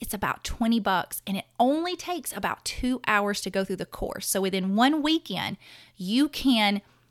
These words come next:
learn more about your ideal customer and end with a tool, with a story about that person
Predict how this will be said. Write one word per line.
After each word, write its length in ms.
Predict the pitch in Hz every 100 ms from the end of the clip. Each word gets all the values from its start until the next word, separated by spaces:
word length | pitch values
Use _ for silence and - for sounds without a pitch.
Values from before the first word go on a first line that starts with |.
| _ _
learn 460 | 190 214 240 262 294
more 300 | 240 226 294
about 240 | 277 262
your 80 | 269
ideal 280 | - 208 214
customer 600 | 208 226 202 214 190 190 - - - -
and 220 | 214 202 -
end 240 | 233 262 269
with 160 | 254
a 80 | 240
tool, 480 | 240 - 180 175 208
with 100 | 208
a 140 | 214 220
story 840 | - - - 233 240 180 - 185 -
about 420 | 185 - 185 214
that 200 | 226 -
person 560 | - 208 196 - -